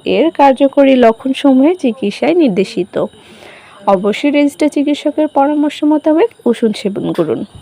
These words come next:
ফার্মাকোলজি, tamsulosin একটি সিলেক্টিভ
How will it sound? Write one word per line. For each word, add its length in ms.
ফার্মাকোলজি, 840
tamsulosin 720
একটি 380
সিলেক্টিভ 480